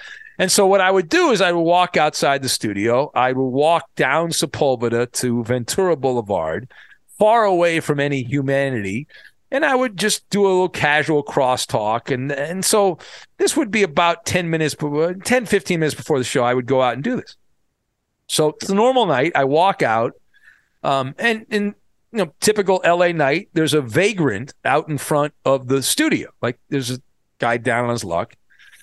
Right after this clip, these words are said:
And this guy engages me in conversation. This guy says, "Hey," uh, he say, uh, says, "Are you on the radio?" Now, now keep in mind,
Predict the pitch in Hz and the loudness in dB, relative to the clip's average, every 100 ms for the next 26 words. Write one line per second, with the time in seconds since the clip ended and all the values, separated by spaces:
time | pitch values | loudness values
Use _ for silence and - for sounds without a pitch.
0 | - - _ _ _ _ _ _ - 185 | -20 -20 _ _ _ _ _ _ 0 2
1 | 190 254 - 233 208 190 165 202 190 165 | 4 2 2 2 2 2 2 2 2 0
2 | 180 170 175 165 165 311 359 170 139 127 | 0 2 2 2 2 2 2 0 -2 2
3 | 185 170 170 240 311 269 170 143 139 139 | 2 2 0 2 2 2 2 2 0 0
4 | 135 135 151 143 - 170 165 170 160 156 | -2 -2 -2 -2 -2 0 0 0 0 0
5 | 151 175 175 185 269 285 262 247 269 339 | 0 0 2 2 4 2 2 2 2 2
6 | 285 147 87 - _ _ _ _ _ _ | 0 0 -4 -8 _ _ _ _ _ _
7 | _ _ _ - 156 180 185 285 277 196 | _ _ _ -2 0 0 0 2 2 2
8 | 226 233 185 | 2 2 -2